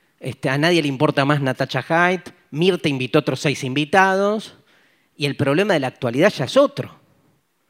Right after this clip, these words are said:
O sea, en algún sentido, la propuesta que tiene la filosofía siempre es retardada.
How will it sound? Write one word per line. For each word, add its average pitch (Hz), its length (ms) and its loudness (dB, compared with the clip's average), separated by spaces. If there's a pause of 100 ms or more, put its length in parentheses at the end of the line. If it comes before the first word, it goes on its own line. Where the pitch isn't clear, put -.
(480)
O 127 100 -4
sea, 135 280 -4
en 143 160 -2
algún 185 380 0
sentido, 185 560 0
la 131 260 -2
propuesta 156 760 0
que 120 100 -8
tiene 180 220 -4
la 147 120 -2
filosofía 127 880 -8 (1040)
siempre 226 800 -2
es - 300 -10 (720)
retardada. 151 1080 -4